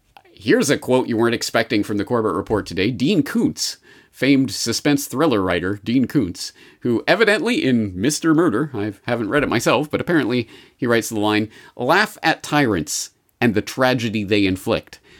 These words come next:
Such men welcome our tears as evidence of subservience,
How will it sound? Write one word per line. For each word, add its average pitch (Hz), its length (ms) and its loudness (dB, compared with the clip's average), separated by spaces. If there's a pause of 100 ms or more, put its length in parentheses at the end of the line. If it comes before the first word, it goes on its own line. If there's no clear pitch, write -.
(120)
Such - 420 -2
men 127 380 4
welcome 117 480 2 (100)
our 101 260 0
tears 82 760 -4
as 101 260 -4
evidence 107 400 -2
of 98 160 -8
subservience, - 960 -4